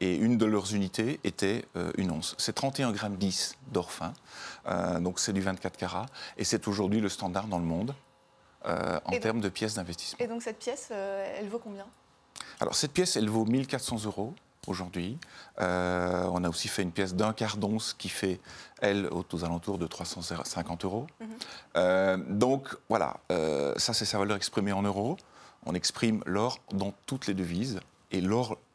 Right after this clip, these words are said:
Speaker 1: elle-même n'a pas de devise. Donc l'avantage avec une pièce en or, c'est qu'on demande la devise qu'on souhaite avoir au moment où on la présente.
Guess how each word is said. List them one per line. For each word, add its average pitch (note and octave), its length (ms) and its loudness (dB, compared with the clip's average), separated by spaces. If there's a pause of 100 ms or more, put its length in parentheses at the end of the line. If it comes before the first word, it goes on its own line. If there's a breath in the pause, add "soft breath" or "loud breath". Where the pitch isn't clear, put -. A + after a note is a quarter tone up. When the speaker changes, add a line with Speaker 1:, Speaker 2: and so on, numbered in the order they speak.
(240)
Speaker 1:
elle-même G#2+ 360 2
n'a G2 140 2
pas C3+ 180 0
de A2+ 120 -2
devise. E2+ 480 -4 (420 loud breath)
Donc F2 240 0
l'avantage F2 540 0
avec E2 180 -6
une F2 100 0
pièce E2+ 220 -2
en F2+ 100 -2
or, G2 140 -2
c'est - 140 -6
qu'on - 500 -4
demande A2 320 4
la G#2 80 4
devise G2+ 340 2
qu'on G2+ 140 -4
souhaite - 380 -2
avoir G#2 340 -2
au G2+ 60 -2
moment G#2+ 400 -2 (100)
où G#2 180 0 (200)
on G2 60 -2
la F2 100 0
présente. D#2+ 560 -8